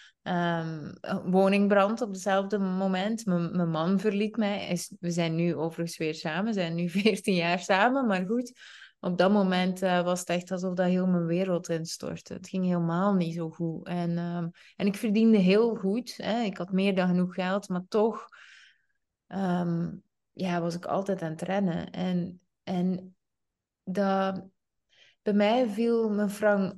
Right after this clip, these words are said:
voor het eerste, jullie zeggen dat niet, hè, mijn frank, maar goed, mijn, mijn cent viel, <laughs> hoe zeggen jullie dat?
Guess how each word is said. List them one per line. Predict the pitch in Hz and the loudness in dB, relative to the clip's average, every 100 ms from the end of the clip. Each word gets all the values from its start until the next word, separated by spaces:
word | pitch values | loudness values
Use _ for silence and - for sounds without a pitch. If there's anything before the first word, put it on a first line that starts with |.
| - | -12
voor | - 190 190 | -8 -2 0
het | 185 190 | 0 -2
eerste, | 190 220 254 - 277 202 | -2 0 0 0 -4 0
jullie | 185 180 | 0 0
zeggen | 175 165 160 | 0 -2 -2
dat | 156 | -4
niet, | 170 | -4
hè, | |
mijn | 208 208 | -4 -4
frank, | 190 208 214 | -6 -4 -4
maar | 185 | 0
goed, | 190 196 | 0 0
mijn, | 196 190 185 | -2 -2 0
mijn | 202 202 | 0 0
cent | - 220 254 285 | 0 2 2 -2
viel, | - - 262 | -2 0 0
<laughs> | |
hoe | 302 403 | 4 4
zeggen | - 320 302 | 4 2 0
jullie | - 254 | -2 2
dat? | 202 - - | 2 2 0